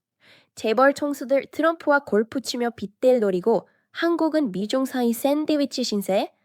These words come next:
아유, 허세라의 하소연 타임. 이 협상 논리적으로는 한국 경제의 서커스예요. 마치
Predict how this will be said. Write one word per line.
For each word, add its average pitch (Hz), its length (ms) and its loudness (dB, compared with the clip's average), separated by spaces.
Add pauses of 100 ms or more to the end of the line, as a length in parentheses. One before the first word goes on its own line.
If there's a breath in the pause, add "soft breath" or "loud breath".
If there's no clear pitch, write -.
(240)
아유, 196 560 2
허세라의 277 380 0
하소연 339 440 0
타임. 196 340 -2 (320)
이 233 260 -2
협상 254 540 -4
논리적으로는 202 1040 2
한국 320 420 -2
경제의 208 380 0
서커스예요. 247 720 0 (340 soft breath)
마치 214 560 -2